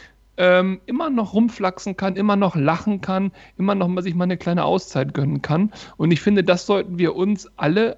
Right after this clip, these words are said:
aber auch wir hier am Podcast, äh, in den nächsten Wochen und Monate beibehalten. Egal, ob dann sechsundneunzig drei null gewinnt, drei null verliert, man Fünfter ist, Sechster ist, ob Fürth aufsteigt oder doch absteigt oder wir oder was.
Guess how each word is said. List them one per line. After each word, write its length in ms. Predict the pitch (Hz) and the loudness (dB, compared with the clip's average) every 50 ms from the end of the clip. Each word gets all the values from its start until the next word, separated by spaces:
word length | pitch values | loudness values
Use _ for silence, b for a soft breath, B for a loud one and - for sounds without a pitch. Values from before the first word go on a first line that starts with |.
| _ _ - | _ _ -4
aber 240 | - 156 160 143 | -4 -2 0 0
auch 180 | 135 151 156 151 | -2 -2 -2 -2
wir 100 | 196 202 | -2 0
hier 120 | 190 196 | 0 0
am 100 | 175 160 | 0 -2
Podcast, 480 | - - 170 175 - - 165 165 - - B B B B B - | -2 -6 -8 -6 -4 -4 -4 -4 -6 -10 B B B B B -6
äh, 200 | - 151 165 165 | -4 -2 -2 -2
in 120 | 160 165 | 0 0
den 80 | 151 147 | 0 0
nächsten 360 | 160 170 160 - - 160 151 | 0 0 -2 -2 -4 -4 -2
Wochen 200 | 147 165 - 180 | -2 -2 -2 -2
und 160 | 143 143 143 | -2 -2 0
Monate 320 | 147 165 170 170 160 - 147 | 0 0 0 0 0 0 0
beibehalten. 680 | 143 139 156 170 160 147 135 123 135 - 147 165 - B B B B B | 0 2 2 2 2 0 0 0 -2 -2 -2 -6 -8 B B B B B
Egal, 320 | 147 147 147 160 165 170 | -4 0 2 2 2 2
ob 140 | 175 151 - | 2 0 -2
dann 160 | 151 147 151 | -4 -4 -4
sechsundneunzig 500 | - 160 - - 170 160 156 156 151 143 | -4 -6 -8 -6 -4 -4 -4 -2 -4 -6
drei 220 | - 147 147 147 156 | -6 -4 -2 -2 -2
null 140 | 160 160 | 0 0
gewinnt, 360 | 151 151 143 156 175 185 175 165 | -2 -2 0 0 -2 -2 -2 -2
drei 160 | 143 151 160 | -2 0 0
null 140 | 165 165 147 | 0 0 -2
verliert, 420 | - 143 143 156 175 180 170 - | -2 -2 0 2 2 2 2 0
man 160 | 147 143 143 | -2 -4 -4
Fünfter 400 | - 170 180 185 - - 180 147 | -2 -2 -4 -4 -2 -2 -2 -2
ist, 80 | 143 143 | -2 0
Sechster 400 | 170 175 175 - - - 156 156 170 | -2 -2 -4 -4 -2 0 2 2 2
ist, 140 | 175 165 - | 2 0 -2
ob 260 | - 143 143 - - - - - | -2 -4 -4 -4 -6 -20 -20 -20
Fürth 400 | _ - - - 185 185 170 - | _ -18 -8 -2 0 0 2 2
aufsteigt 600 | - 135 160 175 - - - 180 170 170 170 165 | 2 0 0 0 -2 -2 -2 0 0 0 0 -2
oder 220 | 165 160 165 156 151 | -2 -4 -4 -2 -2
doch 180 | 175 170 - | -4 -4 -2
absteigt 480 | 156 165 - - - 170 170 165 160 - | -4 -6 -6 -4 -4 -2 0 -2 -2 -2
oder 240 | 160 156 156 151 151 | -4 -2 -2 -2 -2
wir 220 | 170 180 175 151 | 0 0 2 2
oder 160 | 151 147 147 | 2 0 0
was. 240 | 156 175 190 - | -2 -2 -4 -4